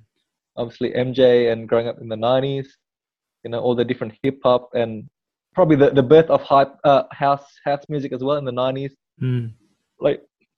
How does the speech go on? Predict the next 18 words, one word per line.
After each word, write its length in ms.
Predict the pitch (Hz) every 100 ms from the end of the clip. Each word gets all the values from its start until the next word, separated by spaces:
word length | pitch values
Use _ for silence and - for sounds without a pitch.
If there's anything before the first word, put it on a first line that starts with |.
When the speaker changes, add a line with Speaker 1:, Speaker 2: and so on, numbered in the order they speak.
| _
Speaker 1:
nineties, 380 | 160 156 165 156
you 60 | 147
know. 200 | 156 170
So, 420 | 165 127 127 123 - _ _ _ _ _ _ _ _ -
um, 200 | 143 135
I 80 | 165
used 160 | 180
to 40 | 151
go 120 | 139
to 180 | 135 127
a 20 |
lot 140 | 127
of, 140 | 127 123 _ _ 120
um, 420 | 113 113 110 110 _ _ _ _ _
kinda 180 | - 127
like 200 | 120 113 - _
dubstep, 460 | 127 123 - 123 120 _ _ _ _ _ _ _ 117
garage, 520 | 135 143 135 131 -